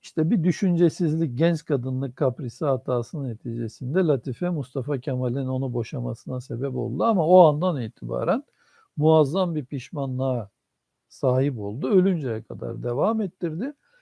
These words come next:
Pişmanlığın yanı sıra da Mustafa Kemal'in aşkıyla yandı, tutuştu. Kırk dokuz sene öyle gitti. İyi ama o zaman yani Latife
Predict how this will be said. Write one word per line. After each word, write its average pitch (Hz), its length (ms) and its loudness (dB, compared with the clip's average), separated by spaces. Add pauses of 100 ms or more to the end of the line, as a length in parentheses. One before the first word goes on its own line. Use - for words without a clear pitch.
(200)
Pişmanlığın 147 680 -2
yanı 143 320 -6
sıra 110 320 -8
da 220 100 -2
Mustafa 156 480 -2
Kemal'in 120 440 -6
aşkıyla 156 580 -2
yandı, 139 400 -2
tutuştu. 175 600 -8 (400)
Kırk 185 240 -2
dokuz 156 320 -2
sene 123 240 -6
öyle 196 320 6
gitti. 113 380 -6
İyi 107 240 -4
ama 247 320 4 (640)
o 113 80 -8
zaman 139 320 0
yani 127 600 -2
Latife 131 640 0